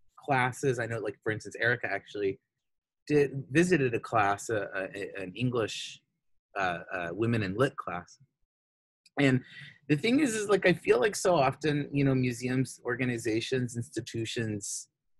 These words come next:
um, uh, people outside, when we, when there's shows like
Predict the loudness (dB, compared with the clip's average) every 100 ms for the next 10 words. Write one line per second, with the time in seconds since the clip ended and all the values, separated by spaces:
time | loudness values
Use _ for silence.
0 | _ _ _ 0 4 6 6 4 2 0
1 | -2 -6 -10 -14 _ _ _ _ -12 -8
2 | -8 -8 -14 -18 -18 -16 -14 -16 -18 _
3 | -2 0 4 4 4 0 0 2 4 2
4 | 2 -2 -2 -8 -12 -6 -6 -2 -2 0
5 | 2 2 2 0 -2